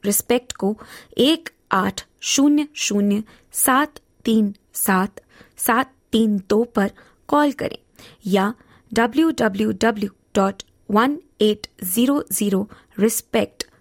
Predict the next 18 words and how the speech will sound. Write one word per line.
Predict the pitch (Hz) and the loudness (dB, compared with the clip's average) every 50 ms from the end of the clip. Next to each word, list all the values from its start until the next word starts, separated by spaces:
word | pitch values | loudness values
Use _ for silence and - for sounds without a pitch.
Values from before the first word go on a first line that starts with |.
| _ _ - | _ _ -4
डॉट | 208 202 196 196 202 208 - - - - - _ _ _ | 0 0 0 0 -2 -6 -10 -16 -18 -20 -20 _ _ _
ओ | - 220 247 277 - - - | 2 2 2 2 0 -2 0
आर | - 220 214 214 185 | 0 2 2 0 0
जी | - - 196 190 202 - - | -2 -2 -2 -2 -2 -4 -2
डॉट | - 196 196 - - - _ - | -2 -2 -2 -2 -6 -8 _ 0
ए | 220 | 2
यू | 220 220 233 240 | 2 2 0 -2
पर | 220 - 208 190 - | 0 0 -2 -2 -2
जाएं। | - 101 - - - _ _ _ - - - - - - - | -2 -4 -4 -6 -10 _ _ _ -20 -20 -20 -20 -12 -4 -2
आपातकालीन | - 196 196 208 196 196 196 - - 190 196 196 190 196 | -2 0 0 0 -2 -2 -2 -2 0 0 2 2 0 0
स्थिति | 196 - - 220 220 - 277 285 | 0 -2 -2 -2 0 0 2 2
में | 285 294 302 320 320 - - - _ _ _ _ _ - | 2 2 0 0 -2 -6 -14 -20 _ _ _ _ _ -4
ट्रिपल | - 330 330 349 349 349 | -2 0 0 0 0 0
शून्य | 339 - - 254 240 220 202 202 220 - _ _ _ - | 0 0 0 2 2 2 0 0 -4 -8 _ _ _ -2
यानी | 202 202 190 196 240 269 - _ _ - | 0 0 0 0 -2 -4 -10 _ _ -12
शून्य | - - - 285 311 320 320 320 320 320 | -8 -2 0 2 2 4 2 2 0 0
शून्य | - - - 240 233 220 220 214 214 | -2 -2 0 0 2 2 2 2 0
शून्य | - - 233 233 220 190 185 190 214 | 0 0 0 0 0 0 0 -4 -6